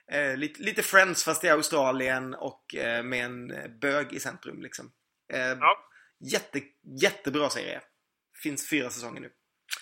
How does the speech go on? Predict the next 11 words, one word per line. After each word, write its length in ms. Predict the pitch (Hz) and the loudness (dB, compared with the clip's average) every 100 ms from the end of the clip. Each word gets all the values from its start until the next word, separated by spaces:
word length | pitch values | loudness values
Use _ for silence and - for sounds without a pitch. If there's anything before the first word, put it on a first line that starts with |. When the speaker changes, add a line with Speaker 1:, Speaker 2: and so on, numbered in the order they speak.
| - - - - _ _ _ _ _ _ _ _ - | -10 -16 -18 -20 _ _ _ _ _ _ _ _ 2
Speaker 1:
Ja. 380 | 269 175 - - - _ _ _ _ | 8 8 8 -6 -20 _ _ _ _
Speaker 2:
Ja, 400 | 214 277 226 269 - | 12 12 12 10 10
det 60 | |
Speaker 1:
Gud 120 | 180 | 12
Speaker 2:
var 60 | 269 | 12
Speaker 1:
vad 80 | 185 | 12
jag 60 | 165 | 12
Speaker 2:
Kens 220 | 175 - | 12 12
Speaker 1:
pratar. 140 | 151 | 10
Speaker 2:
tips. 300 | - 302 - | 12 12 12
Speaker 1:
<laughs> 80 | 320 | 12